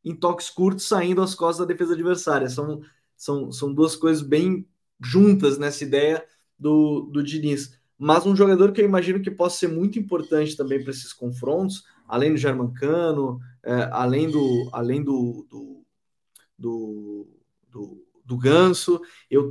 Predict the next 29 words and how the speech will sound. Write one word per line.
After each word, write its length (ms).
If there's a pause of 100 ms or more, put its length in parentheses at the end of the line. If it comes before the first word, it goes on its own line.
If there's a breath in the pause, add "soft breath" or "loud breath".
eu 220
tenho 180
a 60
impressão 500
que, 480
a 140
gen-, 160
obviamente, 640
tem 100
a 20
questão 240
do 140
Arias, 560 (140)
se 160
movimentando 540
nos 180
espaços 500
que 120
tiver, 320
porque 180
o 120
Arias 240
é 20
um 40
jogador 240
muito 180
inteligente 440
pra 160
isso, 280